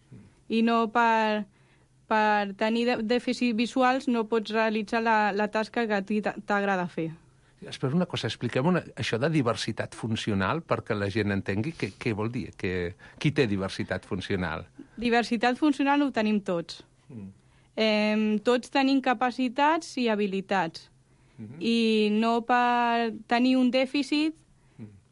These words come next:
Speaker 1: ets menys discapacitat, entre cometes, que una altra persona.
Speaker 2: Aleshores, estem parlant amb gent que no hi veu bé o que no hi sent bé, o la, també la gent que té demència també són
Speaker 1: També.
Speaker 2: persones.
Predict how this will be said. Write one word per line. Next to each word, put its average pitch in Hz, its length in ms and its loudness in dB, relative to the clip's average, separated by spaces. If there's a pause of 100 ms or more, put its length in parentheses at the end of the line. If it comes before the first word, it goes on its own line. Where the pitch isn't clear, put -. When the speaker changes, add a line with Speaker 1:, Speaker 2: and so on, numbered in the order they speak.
(140)
Speaker 1:
ets 254 420 2
menys 240 420 2
discapacitat, 247 1040 0 (540)
entre 220 320 -2
cometes, 269 600 2
que - 140 -6
una 214 160 0
altra 202 240 0
persona. 175 460 -4 (240)
Speaker 2:
Aleshores, 117 420 0
estem 131 220 -2
parlant 151 260 2
amb 131 160 -2
gent 156 220 2 (100)
que 117 140 -2
no 117 180 0
hi 127 80 0
veu 113 240 2
bé 156 300 2
o 127 100 0
que - 100 -2
no 117 140 0
hi 117 60 0
sent 117 260 0
bé, 156 320 4
o 117 240 2
la, 120 160 2
també 127 300 2
la 160 100 2
gent 156 180 0
que 135 120 -2
té 143 120 -2
demència 151 540 0
també 123 320 0
són - 160 0
Speaker 1:
També. 208 200 2
Speaker 2:
persones. 123 280 -2